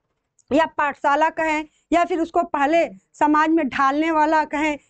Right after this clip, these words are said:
या फिर पहला जो है तो उसका जो है कि सामाजिकरण कहाँ से स्टार्ट होता है, तो जो परिवार होता है ना, ये क्या होता है? बालक का पहला ढालने वाला क्या होता है? पहला मोल्डर होता है। पहला परिवार को समाज, अ, के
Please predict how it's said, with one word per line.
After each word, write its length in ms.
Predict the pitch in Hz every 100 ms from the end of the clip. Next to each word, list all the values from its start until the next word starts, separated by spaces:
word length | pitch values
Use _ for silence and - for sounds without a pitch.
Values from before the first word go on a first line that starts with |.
| -
या 100 | 294
फिर 200 | 302 359
पहला 540 | 294 294 285 330 311 277
जो 220 | 247 311
है 180 | 285 285
तो 240 | 302 285
उसका 260 | 294 311 294
जो 140 | 294
है 80 | 294
कि 100 | 269
सामाजिकरण 760 | 285 277 277 285 254 320 311 294
कहाँ 260 | - 302
से 120 | 320 277
स्टार्ट 340 | - 233 226
होता 200 | 233 262
है, 100 | 311
तो 480 | - _ - 494 440
जो 180 | 415 311
परिवार 540 | 320 285 254 339 440
होता 280 | 349 240 285
है 120 | 269
ना, 180 | 359 370 _ -
ये 140 | 294 381
क्या 220 | - 381
होता 320 | 349 294 269
है? 140 | 233 - _ -
बालक 380 | 240 285 330 359 -
का 100 | 349
पहला 460 | - 277 277 330
ढालने 440 | 247 240 254 277 294
वाला 300 | 277 294 427 - _ _ -
क्या 120 | 349
होता 280 | 311 - 254
है? 180 | 226 _ _ -
पहला 300 | 285 302 311
मोल्डर 400 | 302 294 302 339
होता 280 | 294 - 254
है। 120 | 247
पहला 360 | - 269 285 302
परिवार 460 | 285 277 277 277
को 180 | - 311
समाज, 360 | 302 269 269 233
अ, 100 | 220 277 269 240 -
के 120 | 285